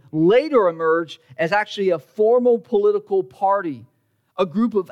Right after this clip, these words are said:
activists seeking to overthrow the Roman government, who often resorted to violence.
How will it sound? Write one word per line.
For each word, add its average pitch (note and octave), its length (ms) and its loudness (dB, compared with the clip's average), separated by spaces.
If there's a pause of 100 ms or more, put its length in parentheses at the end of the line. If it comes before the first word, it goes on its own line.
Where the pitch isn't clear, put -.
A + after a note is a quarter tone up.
activists G3+ 520 -2
seeking A#3+ 560 -4
to G#3 180 -4
overthrow G3+ 760 0
the F3+ 120 0
Roman F3 420 -2
government, D#3+ 460 -4 (180)
who F3+ 160 2
often G#3 540 -2 (160)
resorted F3 560 -2
to D#3+ 480 0 (440)
violence. A#2+ 880 -8